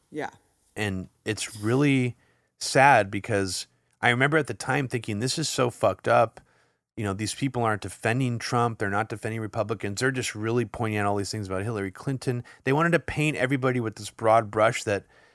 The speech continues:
Speaker 2: if you didn't talk about Trump enough or if you didn't lift up Democrats enough, you, you were somehow alt-left and a secret Trump supporter. But fast forward four, five years later, and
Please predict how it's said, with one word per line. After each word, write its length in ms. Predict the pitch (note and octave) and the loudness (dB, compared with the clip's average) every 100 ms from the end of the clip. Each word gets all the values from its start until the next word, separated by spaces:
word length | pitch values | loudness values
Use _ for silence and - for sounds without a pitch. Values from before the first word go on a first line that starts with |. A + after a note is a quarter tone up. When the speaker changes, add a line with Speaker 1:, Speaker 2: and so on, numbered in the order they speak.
| - | -12
Speaker 2:
if 120 | - | -6
you 60 | |
didn't 240 | A2 C#3 C#3 | 0 2 4
talk 300 | D3+ C3 B2+ | 6 6 6
about 200 | A#2+ G2+ | 0 0
Trump 300 | - B2 A#2 | -2 0 0
enough 340 | A2 A#2 A2+ | 0 0 2
or 140 | A#2 G2 | 2 0
if 120 | G#2 | -2
you 60 | |
didn't 300 | G#2 C3 F#2 | -6 -6 -2
lift 240 | A2+ C3 - | -2 -2 0
up 220 | A2 G2+ | 0 0
Democrats 640 | G#2+ A#2+ B2+ - G#2+ F#2+ | -2 -2 -4 -2 -4 -2
enough, 360 | G2 G#2 A2 - | -6 -2 -2 -2
you, 100 | G#2 | -6
you 160 | F2+ G2+ | -4 -4
were 180 | G#2+ G2 | -2 -2
somehow 360 | - A2 G#2 | -2 -2 -2
alt-left 640 | - G#2+ G#2+ E2+ A2 G#2 - | 2 2 2 4 4 4 -2
and 160 | F2+ E2+ _ _ _ | -10 -12 _ _ _
a 60 | G#2 | -6
secret 340 | - B2+ A2 | -4 -2 -4
Trump 240 | - D#3 | 0 -2
supporter. 600 | D#3+ B2+ A2+ G2+ F#2+ F#2 - - _ _ _ | 0 -2 -2 0 -2 -4 -10 -20 _ _ _
But 240 | B2+ - _ _ - | 2 2 _ _ 4
fast 300 | B2 D3+ - | 6 6 4
forward 480 | B2+ C#3+ C#3+ B2 | 2 4 2 0
four, 480 | - - B2+ C3 C3 A#2+ _ _ _ | -6 -4 0 0 0 -6 _ _ _
five 240 | - B2+ B2 | 4 4 4
years 200 | B2+ A2+ | 0 0
later, 420 | C#3 D#3 C3 C3+ - _ _ _ - | 0 2 0 -2 -10 _ _ _ -4
and 320 | B2 A2 | -4 -4